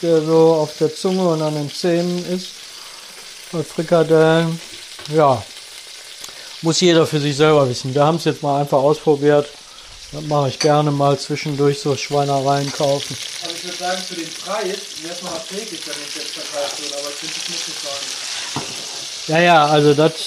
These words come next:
Speaker 1: für den einen Euro ist es schon mal gut. Hast du mal einen Euro für mich, ne?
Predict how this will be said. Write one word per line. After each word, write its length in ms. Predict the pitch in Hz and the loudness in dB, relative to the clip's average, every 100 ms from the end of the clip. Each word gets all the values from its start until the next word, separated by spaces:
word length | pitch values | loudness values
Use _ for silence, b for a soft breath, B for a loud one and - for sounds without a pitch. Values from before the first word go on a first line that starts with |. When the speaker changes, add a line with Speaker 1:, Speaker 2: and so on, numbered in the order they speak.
| - - - | -10 -12 -4
Speaker 1:
für 140 | 170 | 0
den 180 | 156 156 | 2 0
einen 300 | 151 156 151 | 0 0 2
Euro 400 | 156 165 170 160 | 4 6 6 6
ist 160 | 160 | 2
es 160 | 160 151 | -2 -2
schon 140 | 170 | -2
mal 180 | 151 143 | 2 2
gut. 260 | 131 151 131 | 2 0 0
Hast 240 | 143 - | -2 -2
du 40 | 156 | -2
mal 100 | 139 | -2
einen 100 | 127 | 0
Euro 320 | 151 160 143 | 2 4 4
für 200 | - 135 | 0 -4
mich, 260 | 135 123 - B B B B - | -2 -4 -8 B B B B -4
ne? 200 | 143 | 0